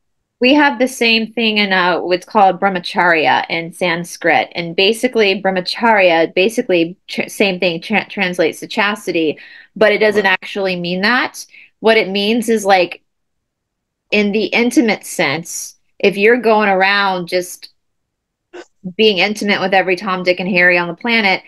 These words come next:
Speaker 1: then you're, you're not contr-, you're, you're, you're not, you're not,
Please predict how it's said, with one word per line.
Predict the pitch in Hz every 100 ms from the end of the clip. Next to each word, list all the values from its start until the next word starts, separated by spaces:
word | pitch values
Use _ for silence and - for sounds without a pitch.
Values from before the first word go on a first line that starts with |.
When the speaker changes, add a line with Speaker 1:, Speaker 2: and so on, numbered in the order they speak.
| - -
Speaker 1:
then | 208
you're, | 202 214 208
you're | 208 208
not | 214 226 226
contr-, | 240 208 214
you're, | 208 214
you're, | 190 214 175
you're | 185 208
not, | 214 226 - - -
you're | 202 214
not, | 240 214